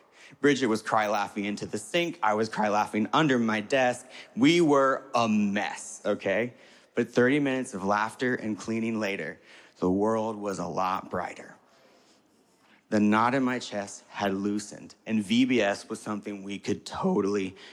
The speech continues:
do. Laughter lightens the load. Okay, lastly and quickly, okay, I wanna give you a next step.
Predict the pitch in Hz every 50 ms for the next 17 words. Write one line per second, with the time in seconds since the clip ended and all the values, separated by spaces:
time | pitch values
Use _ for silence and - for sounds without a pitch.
0 | - _ - - 82 - - - _ _ - - - _ _ _ - _ _ -
1 | 101 104 104 110 110 107 - - 117 117 123 123 120 98 95 95 92 98 85 -
2 | 82 95 95 - - 95 82 80 - 57 87 90 - - - - - - - -
3 | 127 113 107 107 113 123 139 139 - - 110 107 104 - 110 107 101 - - -
4 | 131 127 127 - - 98 98 87 95 98 - - 98 107 113 113 - - - 98
5 | 107 110 120 123 110 110 113 110 - 107 110 113 110 - 98 101 101 101 104 104
6 | 107 - - - - - - 98 - - - -